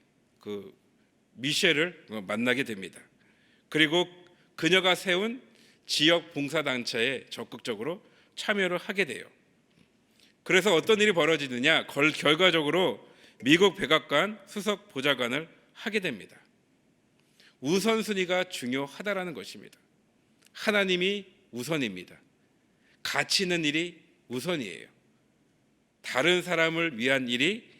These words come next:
우선이라는 것입니다. 기쁨이라는 것은요, 참된 기쁨이라는 것은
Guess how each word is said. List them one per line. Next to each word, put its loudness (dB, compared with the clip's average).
우선이라는 -4
것입니다. -14
기쁨이라는 2
것은요, -8
참된 2
기쁨이라는 -2
것은 -10